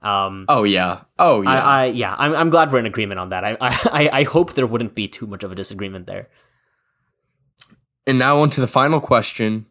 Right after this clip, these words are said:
Speaker 2: before we wrap things up. And I will answer first. Will
Speaker 1: Sure.
Speaker 2: George Russell score P four or higher or P five or lower? I'm gonna say he gets P four or higher. I think he has that top five streak.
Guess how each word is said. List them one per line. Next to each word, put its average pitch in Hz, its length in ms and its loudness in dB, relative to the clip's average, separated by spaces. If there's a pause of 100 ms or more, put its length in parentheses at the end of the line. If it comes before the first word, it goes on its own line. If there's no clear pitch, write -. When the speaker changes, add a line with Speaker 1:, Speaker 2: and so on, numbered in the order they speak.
(160)
Speaker 2:
before 123 260 -4
we 120 60 0
wrap 110 240 2
things 110 240 -4
up. 104 220 -2 (580)
And 107 200 0
I 113 120 2
will 135 140 4
answer 123 380 0
first. - 640 0
Will 135 380 4
Speaker 1:
Sure. 165 80 0
Speaker 2:
George 143 280 4
Russell 120 360 2
score 110 300 0
P - 240 0
four 147 340 2
or 110 160 2
higher 165 540 2 (220)
or 117 160 0
P - 240 0
five 117 380 2
or 110 180 -2
lower? 92 440 -4 (880)
I'm 170 160 4
gonna 196 140 6
say 165 180 4
he 143 100 4
gets 120 200 2
P 117 200 2
four 113 360 4
or 107 80 2
higher. 107 400 4
I 104 160 0
think 110 440 -4 (120)
he 120 200 0
has 120 240 0
that 120 180 2
top 113 220 0
five 107 340 2
streak. - 560 -6